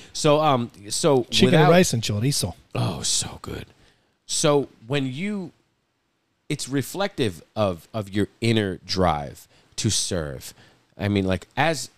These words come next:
Speaker 1: as a, as a follower of Jesus, like, that's our calling right there, to serve, to serve our communities, to serve our families, to serve anyone in need, you know? Um,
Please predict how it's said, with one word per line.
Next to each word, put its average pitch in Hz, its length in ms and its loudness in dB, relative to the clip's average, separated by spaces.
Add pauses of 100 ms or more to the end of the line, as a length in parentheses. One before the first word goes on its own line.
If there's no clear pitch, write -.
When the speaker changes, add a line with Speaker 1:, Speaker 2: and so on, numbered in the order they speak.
(100)
Speaker 1:
as 143 180 -4
a, 107 160 -6
as 127 140 -6
a 101 40 -8
follower 98 800 -4
of - 120 -18
Jesus, 82 420 -4
like, 82 160 -2
that's 139 280 0
our 107 200 -4
calling 80 420 -6
right 73 220 -12
there, 65 160 -8
to - 160 -10
serve, 76 420 -2 (260)
to - 60 -8
serve 92 200 0
our 69 80 -4
communities, 87 460 0
to - 80 -10
serve 82 200 -2
our 76 80 -6
families, 90 560 -2 (280)
to - 100 -6
serve 143 200 4
anyone 120 500 0 (100)
in 92 260 -4
need, 95 460 -2 (440)
you 92 120 0
know? 90 320 0
Um, 80 340 -4